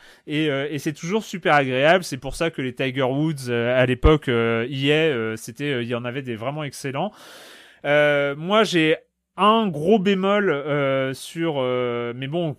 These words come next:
c'est un gros bémol qui va, que les amateurs de jeux de golf vont peut-être pas comprendre, j'en sais rien, c'est qu'il y a toujours une limite dans les jeux de golf, c'est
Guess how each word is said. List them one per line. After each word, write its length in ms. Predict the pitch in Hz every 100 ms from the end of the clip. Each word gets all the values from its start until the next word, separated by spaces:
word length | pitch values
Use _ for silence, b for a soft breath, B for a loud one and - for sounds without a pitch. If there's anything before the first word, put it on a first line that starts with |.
| _
c'est 200 | - 139
un 120 | 135
gros 140 | 139
bémol 240 | 156 170 170
qui 160 | -
va, 480 | 131 123 135 131 135
que 140 | 127 135
les 640 | 127 127 127 120 117 117
amateurs 520 | 160 160 160 175 165
de 300 | 135 127 123
jeux 280 | 117 151 151
de 140 | 131
golf 380 | 127 156 160 -
vont 140 | 120 117
peut-être 340 | 135 139 127
pas 140 | 156
comprendre, 520 | 147 151 139 160 156 127
j'en 120 | 127
sais 120 | 151
rien, 220 | 165 185 B B B
c'est 160 | - 151
qu'il 140 | 147
y 60 | 180
a 40 | 180
toujours 520 | 214 190 214 226 180
une 200 | 151 165
limite 640 | 196 202 226 - - _ _ _ 143 _ _ _
dans 220 | 156 170
les 100 | 165
jeux 160 | 170
de 60 | 151
golf, 280 | 175 226 226
c'est 360 | - - 196